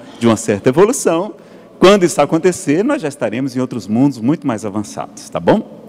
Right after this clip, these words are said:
Não teremos nem mais esse corpo, não é? Não temos que nos preocupar. Quando Jesus pede pra gente não se preocupar, e é verdade. O Espiritismo vai demonstrar, demonstrar muito claro que esse corpo é apenas uma roupa.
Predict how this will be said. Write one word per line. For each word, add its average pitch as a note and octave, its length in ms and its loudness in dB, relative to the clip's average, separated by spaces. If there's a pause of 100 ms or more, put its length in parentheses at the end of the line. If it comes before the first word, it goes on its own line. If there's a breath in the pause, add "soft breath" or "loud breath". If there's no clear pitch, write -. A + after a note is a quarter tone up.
(540)
Não C3+ 120 4
teremos A2+ 520 2
nem G3+ 160 4
mais F#3 220 -4
esse G3+ 200 -6
corpo, F3+ 640 0 (320 loud breath)
não B2+ 80 0
é? F3+ 40 4
Não B3 120 2
temos A#4 220 -2
que - 100 -6
nos C3+ 240 -2
preocupar. A2 480 -2
Quando F4+ 200 -2
Jesus E3 200 -2
pede C3 220 -2
pra B2 100 -4
gente C#3 180 -4
não D#3 80 2
se - 120 -6
preocupar, C#3 400 -2
e E4 40 -6
é F#4+ 60 -4
verdade. F3+ 640 -2 (480 loud breath)
O F4+ 100 8
Espiritismo G3+ 520 4
vai A#3 100 2
demonstrar, G3+ 380 -2 (220 loud breath)
demonstrar F#3 360 0
muito B3 220 0
claro E3+ 440 -2
que B3 140 -4
esse C4+ 240 -4
corpo G#3+ 340 0
é - 20 2
apenas B3+ 280 -4
uma D#4+ 120 -4
roupa. G#3+ 640 -4